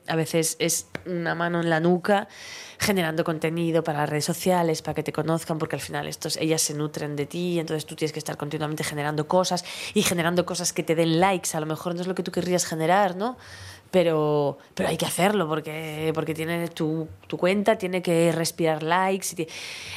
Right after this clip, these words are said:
ha habido, ahora yo creo que, me-, si-, sinceramente creo que menos, pero hubo una época en la que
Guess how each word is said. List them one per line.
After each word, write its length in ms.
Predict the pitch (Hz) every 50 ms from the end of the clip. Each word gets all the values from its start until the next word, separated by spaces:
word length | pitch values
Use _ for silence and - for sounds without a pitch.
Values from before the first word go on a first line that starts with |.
| - -
ha 60 | 151
habido, 340 | 175 180 180 175 180 180 - -
ahora 160 | 196 226 262
yo 120 | 277 285 262
creo 160 | - 196 170
que, 120 | - 147 -
me-, 180 | 170 214 - - - -
si-, 260 | - - - - - -
sinceramente 720 | - - 175 170 151 190 233 330 294 214 214 262 277 277 -
creo 160 | 170 208 220
que 100 | - 165
menos, 360 | 156 185 247 294 233 151 -
pero 260 | - 175 170 165 160
hubo 160 | 160 160 175 196
una 200 | 226 233 240 220
época 240 | 233 233 285 - 262
en 60 | 220
la 100 | 175 160
que 380 | 156 - 156 147 147 143 139 139